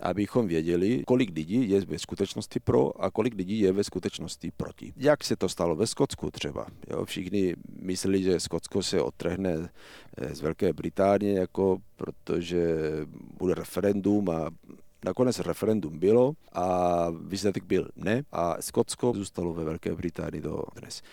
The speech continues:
V Quebecu máme taky ty precedenci, jak kdy dvakrát minimálně bylo referendum, hlasili pro,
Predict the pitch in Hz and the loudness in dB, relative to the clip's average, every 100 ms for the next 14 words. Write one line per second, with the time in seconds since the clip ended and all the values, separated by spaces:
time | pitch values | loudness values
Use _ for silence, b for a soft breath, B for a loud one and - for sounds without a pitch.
0 | B B - 92 - 110 113 - 110 110 | B B -12 -10 0 2 4 4 4 4
1 | 95 92 98 98 95 - 104 - - - | 4 2 2 2 0 -4 -4 -6 -6 -2
2 | 92 90 - 98 92 82 87 80 80 76 | 0 0 -2 -2 -2 -4 -6 -8 -8 -2
3 | 92 - 90 92 85 87 90 85 85 87 | -2 0 2 2 -2 -4 -4 -4 -4 -4
4 | 82 - - 107 107 107 107 107 95 82 | -4 -4 -4 2 4 4 2 2 -2 0
5 | 87 - 92 92 - 80 | -2 0 -2 -2 0 -2